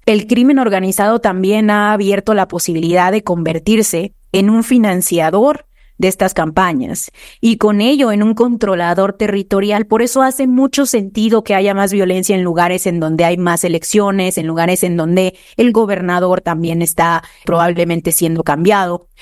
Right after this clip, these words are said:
porque no solamente estás hablando de la injerencia de la violencia a nivel local, a nivel municipal, con las autoridades, digamos, más débiles, sino también, pues, la incursión en utilizar el dinero, y sobre todo el dinero ilegal,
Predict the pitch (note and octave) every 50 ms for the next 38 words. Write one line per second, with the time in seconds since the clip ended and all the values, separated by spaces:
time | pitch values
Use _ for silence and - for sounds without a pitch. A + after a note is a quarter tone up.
0 | - - - _ - G#3 G#3 - A#3+ A3+ A#3 C4 C#4+ - E4 D#4 D4+ C4+ C#4 C4+
1 | C#4 C4+ - C4+ B3+ C4 B3+ A#3 A#3+ A#3 B3 B3 B3 A#3+ A#3 G#3+ F#3+ F3+ F3+ F3
2 | F3+ - - F3 E3 F#3 G3+ G#3+ G3+ A#3 A3 A3 G3+ F#3 E3+ E3 D#3+ E3+ E3+ F3
3 | F3+ F#3+ F#3 - G#3+ G#3 G3 F3+ F3 F3 F#3 G3 G3 G3 F#3+ F#3 - _ _ _
4 | - F#3 E3+ D#3+ D#3+ F#3 F#3+ F3 E3 D#3 E3 E3+ F3 F#3 F3+ F3+ F3 D#3+ - E3+
5 | C#3+ - E3 D#3+ D#3 E3 E3 F#3+ E3+ D#3+ D3+ - E3 D#3 D3 C#3+ D3+ D3+ D#3+ E3
6 | F3+ F#3 F3+ E3+ F3 D#3+ D#3 E3 F#3 F3 E3+ E3+ E3+ F3+ F3 D#3+ D#3+ D3 C#3 D3
7 | D3 D#3 F#3+ - - - _ - - - A#3+ A3+ G#3+ G#3 - G3+ G3 G#3 G#3 G#3+
8 | C#4 D#4 D#4 C4+ G3+ G3 G#3 A#3+ - - - A3 G#3+ G3 G#3 G3+ G3+ G3+ G#3 G3+
9 | G3 F#3 - - - G#3 A3 A3 A#3 C4+ E4 - - G#3 G#3 G#3 A3 A#3+ C#4 C4+
10 | B3 - F#3 E3+ F3 - - G#3+ G3+ A3 B3+ C#4 A3 G#3 F3+ F3+ F#3+ G#3+ A3+ A3
11 | G#3 E3+ D#3 E3+ A3+ C4+ - _ _ D3 E3 D#3 D3 - D#3+ D3 D#3 D#3+ D#3 -
12 | G3 G#3 A3 A3+ G#3+ F#3+ D#3 D3+ D#3+ F3 F#3 A3+ A3+ - - G3+ F3+ E3+ E3 E3
13 | E3 D#3+ F#3 F3+ E3+ D#3+ D#3+ D#3+ -